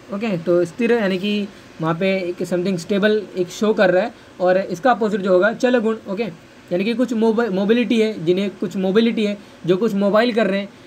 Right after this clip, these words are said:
तो एक स्थिर गुण है, एक stable है और एक stable नहीं है, यानी कि इनका opposite। सूक्ष्म मतलब, अ, वहाँ पे minute, minuteness और जो बड़ा यानी कि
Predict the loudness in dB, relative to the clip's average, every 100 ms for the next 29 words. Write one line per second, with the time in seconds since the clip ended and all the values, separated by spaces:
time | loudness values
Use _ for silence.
0 | -12 -4 -2 -2 -4 0 2 4 2 2
1 | 0 -2 -8 -4 0 2 2 0 -2 -2
2 | -2 -2 -4 -2 0 0 0 0 -2 -2
3 | -4 -2 -2 0 0 2 2 2 -4 -14
4 | -20 -18 -18 -18 -20 0 0 2 0 2
5 | 0 -2 -6 -20 -20 -10 -4 -2 0 0
6 | 0 -2 -4 0 2 2 -2 -6 -4 0
7 | 0 0 -4 -4 -8 -10 -4 0 0 2
8 | 2 2 0 0 0 -2